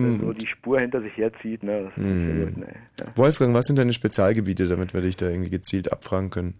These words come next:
Speaker 2: Ja, was sind da? Also, äh, eins meiner Lieblingsthemen ist, äh, ist ja auch eins mal von dir gewesen: Astronomie, ne? Ich glaub, da bin
Speaker 1: Mhm.
Speaker 2: ich auch ein bisschen stärker als du.
Speaker 1: Ja.
Speaker 2: So, was ich beim letzten Mal gehört habe.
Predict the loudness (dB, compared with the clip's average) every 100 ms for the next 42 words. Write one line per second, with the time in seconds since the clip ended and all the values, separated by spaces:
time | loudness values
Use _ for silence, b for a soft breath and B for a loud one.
0 | -16 0 2 4 2 -2 -6 -4 2 2
1 | 2 0 0 0 0 -4 -2 -4 -6 -6
2 | -2 0 0 -2 -8 -6 0 0 0 -6
3 | -14 -10 -6 -6 -2 0 0 -2 -8 -4
4 | -2 0 -2 -2 -2 -2 0 -2 -2 0
5 | 0 2 0 0 -4 -6 -4 -4 -4 -4
6 | -4 2 2 2 0 0 -4 -4 -4 -2
7 | -2 -2 -2 -4 -6 -4 -4 -4 -10 _
8 | 2 4 4 2 2 2 2 -2 -2 -2
9 | 0 0 2 0 0 2 2 2 -4